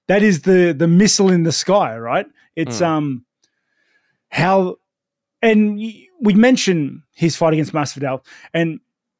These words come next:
Speaker 1: that's how he fights. So, like, once, once the wind kinda leaves his sail, uh, the, the
Speaker 2: Yeah.
Speaker 1: striker's sails, and, and Colby, like, starts, like, your cardio starts to go down, his cardio starts to go up, and then he just,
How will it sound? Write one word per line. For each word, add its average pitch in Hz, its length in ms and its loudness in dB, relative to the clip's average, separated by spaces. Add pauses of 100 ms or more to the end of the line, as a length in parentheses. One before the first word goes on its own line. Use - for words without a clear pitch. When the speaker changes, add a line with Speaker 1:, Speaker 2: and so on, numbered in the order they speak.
(320)
Speaker 1:
that's 208 300 -2
how 254 200 2
he 233 140 2
fights. - 300 -4
So, 170 80 -2
like, 147 180 -4
once, 233 360 -2
once 214 340 -2
the 202 100 0
wind 214 300 2
kinda 220 220 -2
leaves 196 360 -2
his 214 140 -8
sail, 262 400 -4
uh, 185 100 0
the, 175 180 -2
the 147 100 -8
Speaker 2:
Yeah. - 60 -6
Speaker 1:
striker's 190 360 -2
sails, 220 500 -4 (380)
and, 180 240 0 (240)
and 175 300 0
Colby, 226 600 0
like, 196 500 -2
starts, - 680 -4 (720)
like, 175 240 0
your 175 340 0
cardio 196 460 0
starts 202 260 -2
to 180 60 -12
go 208 120 2
down, 208 420 0
his 165 200 -2
cardio 190 380 2
starts 202 220 -2
to 190 60 -8
go 190 220 2
up, 196 220 0 (400)
and 156 120 0
then 196 200 2
he 180 260 0
just, 165 320 -2